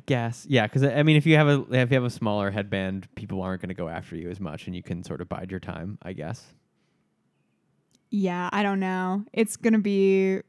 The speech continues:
Speaker 2: I, I can't make any predictions about how it's gonna play out.
Speaker 1: All right.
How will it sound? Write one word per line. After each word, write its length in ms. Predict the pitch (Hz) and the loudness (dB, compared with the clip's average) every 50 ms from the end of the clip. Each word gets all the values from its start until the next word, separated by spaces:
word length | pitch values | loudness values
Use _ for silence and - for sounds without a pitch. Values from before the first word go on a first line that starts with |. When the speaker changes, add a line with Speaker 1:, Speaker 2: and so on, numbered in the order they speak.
| _ _ _ _ _ _ _ _ _ - | _ _ _ _ _ _ _ _ _ 0
Speaker 2:
I, 180 | - 196 190 - - | 0 2 2 2 2
I 160 | 208 214 226 214 | 2 2 4 2
can't 400 | - - 170 269 226 196 135 208 | 0 0 0 2 2 2 2 2
make 140 | 214 196 202 | 0 2 0
any 120 | 190 196 | 0 0
predictions 640 | 185 202 202 190 185 180 - - 190 196 208 226 226 | 0 0 -2 -2 -4 -4 -4 -4 -4 -2 -2 0 0
about 260 | 247 220 226 196 220 | 0 0 0 0 0
how 140 | 214 226 208 | 0 0 0
it's 120 | 214 214 | -2 -2
gonna 160 | - 226 196 208 | -4 -4 -6 -4
play 240 | - - 196 190 | -4 -4 -4 -4
out. 380 | 190 185 185 190 190 196 208 - | -4 -4 -4 -2 -2 -2 -4 -4
Speaker 1:
All 60 | - 95 | -4 -6
right. 300 | 92 90 104 143 - - | -8 -8 -10 -10 -12 -12